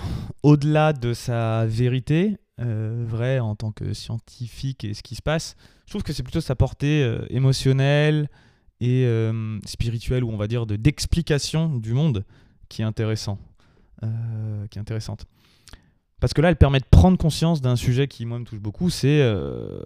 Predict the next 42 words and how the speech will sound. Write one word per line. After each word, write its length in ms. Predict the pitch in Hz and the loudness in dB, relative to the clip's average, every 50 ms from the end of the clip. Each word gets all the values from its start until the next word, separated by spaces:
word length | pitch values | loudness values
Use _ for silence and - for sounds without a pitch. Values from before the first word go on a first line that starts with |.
| 50 50 - | -14 -14 -14
bah, 100 | - - | -14 -12
d'arrêter 360 | - - - - - - 143 | -12 -12 -14 -12 -8 -6 -4
de 60 | 127 | -2
pointer 320 | - - 131 117 110 - 117 | 0 0 0 0 -2 -2 -4
du 100 | 110 113 | -2 0
doigt 180 | 107 120 131 | 2 2 2
et 20 | 131 | 2
de 60 | 120 | 0
victimiser. 420 | 107 104 - - 113 113 104 104 | -2 -8 -6 -4 -4 -4 -4 -4
Par 200 | 101 - 110 104 | -6 -6 -6 -4
exemple, 300 | 110 107 123 143 139 - - | -4 -4 -4 -4 -6 -6 -10
j'ai 280 | 113 110 117 123 117 - _ _ - - - - | -12 -10 -10 -12 -14 -16 _ _ -20 -20 -20 -10
récemment 840 | - 139 160 143 - - - 131 123 123 120 120 123 135 143 131 - _ _ _ _ _ _ _ _ _ - | -6 -4 -4 -4 -6 -8 -10 -10 -10 -8 -8 -8 -6 -6 -8 -8 -12 _ _ _ _ _ _ _ _ _ -2
eu 140 | 127 139 | -2 2
beaucoup 300 | 139 127 120 120 - - | 6 6 6 6 6 0
de 60 | 139 120 | -6 -4
discussions 520 | 120 120 - - - 113 - - 131 139 | -6 -10 -10 -10 -12 -12 -14 -12 -12 -12
avec 180 | 123 107 104 110 | -12 -14 -16 -16
des 200 | 113 107 104 110 | -16 -12 -10 -10
amis, 320 | 110 110 120 127 131 131 | -8 -8 -8 -8 -8 -8
euh, 100 | 120 110 110 107 104 107 110 - _ _ _ _ _ - - - _ _ _ _ _ _ - - | -8 -8 -10 -12 -14 -16 -18 -20 _ _ _ _ _ -20 -20 -20 _ _ _ _ _ _ -20 -18
euh, 280 | 58 55 50 50 - | -18 -16 -16 -12 -10
féministes, 520 | 101 - - 220 208 147 117 143 - - - - | -4 0 2 4 4 4 2 2 -2 -4 -8 -10
on 40 | 123 | -10
va 80 | 110 107 | -8 -8
dire, 220 | 113 135 160 - - - - _ - - | -8 -10 -12 -14 -18 -20 -20 _ -14 -10
euh, 280 | 117 92 - 55 - - - _ _ _ _ _ _ _ _ _ _ _ _ _ - | -10 -8 -8 -10 -12 -14 -16 _ _ _ _ _ _ _ _ _ _ _ _ _ -14
qui, 400 | - - 156 160 175 185 190 170 | -10 -6 -4 -2 0 2 4 4
euh, 200 | 139 127 123 117 | 4 4 4 2
voilà, 320 | 107 107 107 113 123 131 | 0 0 0 0 -2 -2
pointe 460 | - - - 170 - 156 156 - - | -4 -4 -4 -2 -2 -2 -2 -2 -4
du 160 | 123 113 113 113 | -6 -6 -6 -6
doigt 280 | 110 113 123 135 143 | -4 -2 0 0 0
le 160 | 143 123 123 | 0 0 0
patriarcat 1000 | 123 127 113 - - - 120 107 - - - 127 135 143 151 156 160 165 165 156 - - | 0 -2 -2 -4 -4 -8 -8 -8 -8 -10 -10 -8 -6 -4 -2 -2 -2 -2 -2 -4 -4 -4
et 840 | 127 135 139 147 151 156 156 160 160 160 160 165 160 160 160 165 139 - _ _ _ _ _ _ _ _ - | -2 0 2 2 2 2 2 2 2 0 0 0 -2 -2 -2 -4 -6 -10 _ _ _ _ _ _ _ _ -2
plus 260 | - 156 165 156 139 | -2 0 0 -2 -4
ou 40 | 139 | -2
moins 180 | 151 151 156 | -2 -2 -2
directement 540 | 147 123 127 120 123 123 - 131 139 151 160 | -2 0 -2 -2 -2 0 0 2 4 4 4
les 240 | 143 131 127 117 113 | 4 4 4 4 2
hommes. 220 | 113 107 101 98 | 2 0 0 -4